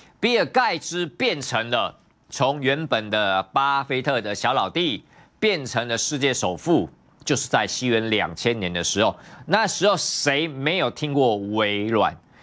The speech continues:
谁家里的桌机一打开，不，并不是 Windows 的系统，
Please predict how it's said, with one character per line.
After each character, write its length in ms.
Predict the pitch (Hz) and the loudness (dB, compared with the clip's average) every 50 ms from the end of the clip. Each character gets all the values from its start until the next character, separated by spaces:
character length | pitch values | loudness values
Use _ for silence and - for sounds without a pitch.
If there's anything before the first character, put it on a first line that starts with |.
| - - | -16 -10
谁 420 | - - - - - 165 156 185 185 | -6 -4 -2 0 2 2 2 2 -2
家 360 | - - - 208 208 214 202 | -2 0 2 2 2 2 0
里 120 | 156 131 | -2 0
的 100 | 117 127 | 0 -2
桌 300 | 127 - - 175 180 180 | -2 0 0 2 2 2
机 180 | 175 180 185 180 | 2 0 -4 -4
一 80 | 202 | -4
打 240 | 170 - - 117 110 | -4 0 0 0 0
开， 220 | 104 - 139 143 139 135 - _ | 2 0 0 0 -2 -4 -8 _
不， 360 | - 165 165 165 151 165 156 - _ _ _ | 0 2 2 2 2 0 -4 -8 _ _ _
并 280 | - 233 214 170 143 117 | -2 -2 0 0 0 -2
不 160 | - 131 135 | 2 2 2
是 200 | 135 - 190 151 | 2 2 2 0
Windows 720 | 107 - 165 170 170 147 165 160 123 123 117 107 - 107 | 0 2 2 2 2 0 -2 0 2 2 2 2 0 0
的 100 | 98 104 | 0 0
系 200 | 101 - 147 110 | 0 0 0 2
统， 180 | 92 90 85 | 2 0 -2